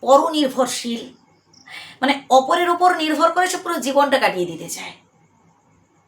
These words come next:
তার মধ্যে মোটামুটি কঠিন পরিশ্রম করার মনোবাসনা বা ইচ্ছা কিছুই নেই। মানে লোকে রোজগার করে এনে তার মুখে তুলে দিলে সে খাবে, সিম্পল কথাই হচ্ছে এটাই বোঝায়।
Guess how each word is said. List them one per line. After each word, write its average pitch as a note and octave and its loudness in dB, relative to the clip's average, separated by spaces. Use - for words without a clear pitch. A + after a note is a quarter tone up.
তার G3+ 0
মধ্যে A#3 -4
মোটামুটি B3 -4
কঠিন D4 4
পরিশ্রম D4+ -6
করার C#4+ 4
মনোবাসনা A#3+ -2
বা C4 2
ইচ্ছা C4+ -6
কিছুই B3+ -6
নেই। D#3 -14
মানে B3+ 2
লোকে B3 2
রোজগার B3 0
করে C#4 2
এনে C#4+ -2
তার B3 -2
মুখে A#3 -6
তুলে B3 0
দিলে D#4 -4
সে C4 -4
খাবে, - -14
সিম্পল F#4+ -4
কথাই D4 2
হচ্ছে F#3 -6
এটাই C3 -10
বোঝায়। - -18